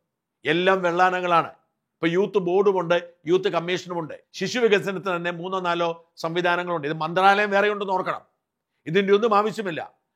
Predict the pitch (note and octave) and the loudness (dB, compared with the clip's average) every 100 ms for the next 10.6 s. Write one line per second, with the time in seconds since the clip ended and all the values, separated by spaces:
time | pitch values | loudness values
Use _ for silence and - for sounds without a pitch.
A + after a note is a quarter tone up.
0 | - D#3+ F#3 G3+ G#3 G#3 F3+ D#3+ - _ | -8 -2 4 4 4 0 -4 -8 -14 _
1 | _ _ _ _ _ D#3+ F#3 G#3 G#3 G#3+ | _ _ _ _ _ -6 2 4 6 4
2 | G#3 G#3 G3 B3 G#3+ G#3+ G3 C#3+ B2+ F#3 | -2 0 2 4 2 0 0 -2 -6 -4
3 | F#3+ A#3 A#3 G#3+ F#3 E3+ C3+ C#3+ G#3 _ | -4 -4 -4 2 2 2 -2 -6 -10 _
4 | _ - D#3 F#3+ F#3 F3 D#3+ D#3+ F#3 - | _ -8 -2 0 2 0 -2 -2 -4 -4
5 | F3 D#3+ D3+ D3+ E3+ F#3 F#3 E3+ D#3+ D#3 | -4 -4 -4 -6 -2 -2 -2 -10 -10 -4
6 | D3+ B2+ - _ _ _ C3+ D#3+ F3+ E3+ | -2 -4 -8 _ _ _ 0 2 2 -2
7 | D#3+ - E3 F#3+ F#3 F3 D#3+ D#3 D3+ E3 | -4 -4 -4 -4 -2 -2 -2 -8 -4 -6
8 | - _ _ D#3 E3+ F3+ F3 E3 D#3+ - | -8 _ _ -2 0 2 2 0 -8 -6
9 | E3 D#3+ D#3+ G3+ A#3 B3 A#3 G#3 G3+ C#3 | -6 -6 -8 0 2 2 -2 -4 -4 -4
10 | _ - F3+ A3+ A#3 | _ -8 0 0 0